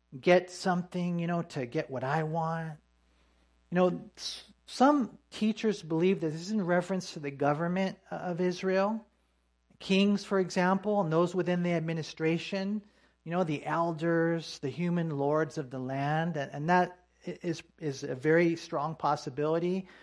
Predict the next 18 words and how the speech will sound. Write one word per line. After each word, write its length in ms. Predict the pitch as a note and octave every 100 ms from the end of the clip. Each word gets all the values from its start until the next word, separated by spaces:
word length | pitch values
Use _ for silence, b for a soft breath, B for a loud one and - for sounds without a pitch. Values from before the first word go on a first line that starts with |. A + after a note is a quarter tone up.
| B B _ _ _ D#3
But, 260 | F3+ F3+
but 140 | F#3 F3+
there 160 | A3+
are 160 | G#3+ E3+
others 640 | F3+ G#3 F#3+ F3+ E3+ - -
who 160 | G3+ E3+
believe 420 | F3 F3+ G3 F#3+
it's 200 | F3+ F3
in 80 | E3
reference 520 | E3+ E3+ F3+ E3+ -
to 120 | F#3
the 80 | D#3+
spiritual 640 | - - A3 B3+ - F3 D#3+
leaders 380 | D3+ D3 B2+
of 100 | C#3
the 80 | C3+
land. 500 | B2 B2+ A#2 A2 A2+ B2+
And 180 | C3+